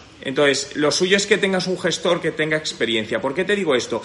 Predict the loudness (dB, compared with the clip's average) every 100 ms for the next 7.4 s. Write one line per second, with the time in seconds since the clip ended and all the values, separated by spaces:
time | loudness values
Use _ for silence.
0 | -8 -8 0 2 4 4 4 2 2 2
1 | 2 2 0 2 2 4 4 2 2 2
2 | 4 4 6 6 4 2 0 -2 -2 -2
3 | 0 -4 -2 0 0 2 2 2 -6 -6
4 | -2 0 0 0 0 0 -2 0 2 2
5 | 0 -2 -4 -6 -18 -20 -20 -2 6 8
6 | 8 4 2 4 4 4 -2 -2 -2 -4
7 | -4 -2 0 -2